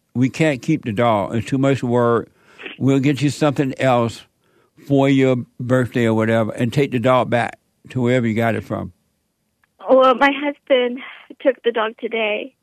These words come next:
Speaker 2: uh, and he said he was gonna take it with him, and he was gonna have to learn how to train it,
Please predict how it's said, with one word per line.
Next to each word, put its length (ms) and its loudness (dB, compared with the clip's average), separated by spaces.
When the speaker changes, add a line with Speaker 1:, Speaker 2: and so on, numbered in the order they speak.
Speaker 2:
uh, 320 -4
and 120 -2
he 260 -6
said 180 -4
he 120 -4
was 140 -6
gonna 140 -2
take 240 -6
it 80 -4
with 180 -6
him, 380 -6
and 460 -2
he 140 -2
was 100 -2
gonna 240 0
have 160 -4
to 100 -6
learn 200 -4
how 140 -6
to 120 -6
train 400 -4
it, 220 -10